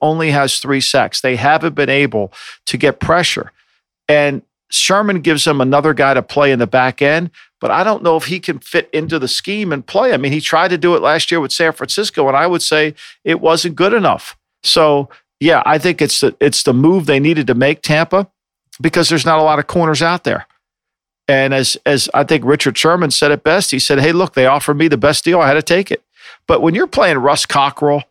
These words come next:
who's been cut from five or six teams, I mean, Carlton Davis and Jamal Dean, they won last year because they got pressure. The pressure's not there this year.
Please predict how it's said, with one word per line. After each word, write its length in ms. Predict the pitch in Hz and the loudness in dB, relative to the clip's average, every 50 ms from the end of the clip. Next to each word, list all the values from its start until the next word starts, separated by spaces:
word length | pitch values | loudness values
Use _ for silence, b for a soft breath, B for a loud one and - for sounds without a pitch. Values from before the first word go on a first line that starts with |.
| _ _ _ _ - | _ _ _ _ -2
who's 160 | 143 135 - | 0 0 0
been 180 | - 139 123 | 0 -2 -4
cut 300 | 107 - - 143 131 - | -2 0 0 0 0 0
from 180 | - 139 123 110 | -2 -2 -2 0
five 260 | - - 131 131 127 | 0 0 0 0 0
or 40 | 127 | -2
six 280 | - - - 127 - - | -2 -4 -4 -4 -6 -4
teams, 520 | - 135 131 127 127 127 127 120 - B B B B B B B | -2 -2 -2 -2 -2 -4 -4 -6 -8 B B B B B B B
I 60 | - 135 | -4 0
mean, 200 | 151 151 147 135 | 0 0 0 0
Carlton 480 | - - 180 196 214 226 220 - 165 | -2 0 0 0 0 0 -2 -4 -4
Davis 520 | 147 147 143 147 151 147 151 151 - - - | -2 0 0 0 2 2 0 0 0 -2 -4
and 100 | 107 95 | -6 -4
Jamal 400 | - - 123 127 135 143 143 131 | -2 0 2 2 2 2 2 0
Dean, 320 | 113 135 143 147 143 127 | -2 -2 -2 0 0 2
they 160 | 127 143 180 | 2 2 2
won 320 | 202 165 156 160 160 160 151 | 2 2 0 0 0 0 -2
last 280 | 151 143 143 - - | -2 -2 -2 -2 0
year 120 | 185 180 160 | 0 0 0
because 240 | 147 - 151 139 | 0 0 -2 0
they 80 | - 147 | 0 0
got 180 | 139 143 139 - | 0 0 -2 0
pressure. 480 | - 160 170 190 - - - - - _ _ _ _ _ _ _ _ _ _ _ _ _ _ _ _ - | 0 0 0 0 0 -4 -6 -8 -10 _ _ _ _ _ _ _ _ _ _ _ _ _ _ _ _ -4
The 80 | 131 | -4
pressure's 520 | - - - 185 202 - - 180 170 - - | -2 -2 0 0 0 0 0 -2 -2 0 0
not 220 | 160 151 143 - | 0 0 0 0
there 220 | - 147 147 139 | 2 2 2 2
this 200 | 117 113 104 - | 2 0 -2 -2
year. 220 | - 104 - - | -4 -6 -8 -10